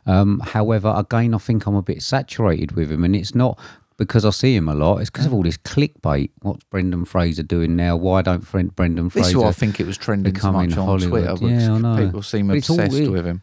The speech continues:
Speaker 1: I don't think it, this ever goes away, though. I don't know why it was trending particularly at that time. I don't
Speaker 2: No.
Speaker 1: think these things ever go away. And, uh, and you always seem to get that, and I'm sort of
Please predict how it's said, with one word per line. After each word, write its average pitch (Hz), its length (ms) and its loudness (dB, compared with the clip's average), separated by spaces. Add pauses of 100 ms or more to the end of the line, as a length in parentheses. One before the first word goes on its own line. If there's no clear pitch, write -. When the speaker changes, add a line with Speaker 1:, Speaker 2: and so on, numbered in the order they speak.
(100)
Speaker 1:
I 131 40 -4
don't 190 140 0
think 175 180 -2
it, 120 120 -2
this 120 160 0
ever 113 160 0
goes 117 260 0
away, 147 260 2
though. 80 280 0
I 98 40 0
don't 117 140 0
know 98 140 2
why 98 200 0
it - 80 -8
was 92 100 -8
trending 87 400 -2
particularly - 580 -4
at - 60 -8
that 87 220 0
time. 80 380 0
I 87 40 -4
don't 95 100 0
Speaker 2:
No. 101 100 4
Speaker 1:
think 90 220 0
these 90 180 2
things 87 240 2
ever 87 220 2
go 90 180 0
away. 90 400 -2 (400)
And, 92 240 0
uh, 95 300 2
and 98 140 0
you 113 60 2
always 113 240 0
seem 82 220 0
to - 80 -14
get - 220 -4
that, 78 200 0
and 85 80 -2
I'm 92 200 0
sort 107 160 0
of 101 180 -2